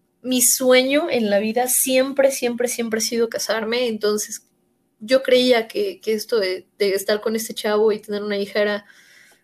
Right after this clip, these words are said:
como una de las maneras de realizar mi sueño, pero pues no, o sea, las cosas igual no funcionaron y, y me separé y ahí es donde realmente empieza toda esta aventura. Eh, después de que me, me separé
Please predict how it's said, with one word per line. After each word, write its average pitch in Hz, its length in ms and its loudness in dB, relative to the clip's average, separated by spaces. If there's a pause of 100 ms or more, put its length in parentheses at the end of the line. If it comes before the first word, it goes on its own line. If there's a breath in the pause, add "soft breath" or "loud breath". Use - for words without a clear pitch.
como 202 260 0
una 226 200 2
de 214 60 4
las 196 160 2
maneras 208 340 0
de 196 80 2
realizar 190 400 0
mi 214 80 -2
sueño, 226 440 0 (1400 soft breath)
pero 202 260 4
pues 226 140 2
no, 427 80 4 (320)
o 220 100 -4
sea, 226 180 -2
las 220 160 -2
cosas 247 300 -4
igual 220 260 2
no 214 100 -2
funcionaron 220 760 -4
y, 196 280 -8 (640)
y 208 100 -4
me 202 120 0
separé 208 420 4
y 240 80 6
ahí 226 120 6
es 220 100 4
donde 226 200 2
realmente 214 500 2
empieza 214 420 -2
toda 208 300 2
esta 208 200 -4
aventura. 269 440 0 (960 soft breath)
Eh, 226 360 2
después 247 320 4
de 302 160 0
que 262 80 0
me, 190 480 -2
me 214 140 -2
separé 220 640 4